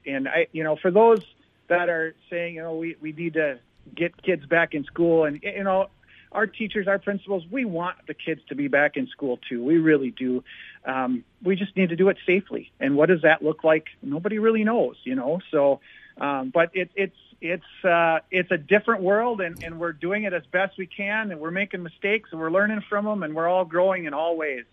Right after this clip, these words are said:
So, uh, it's, it's been a challenge.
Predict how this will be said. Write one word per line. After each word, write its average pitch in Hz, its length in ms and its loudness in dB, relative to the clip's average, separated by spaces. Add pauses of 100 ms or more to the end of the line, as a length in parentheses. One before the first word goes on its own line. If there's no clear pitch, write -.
So, 120 240 -10 (800)
uh, 117 340 -12 (140)
it's, 147 160 -4
it's 170 180 0
been 185 180 6
a 175 40 4
challenge. 143 540 2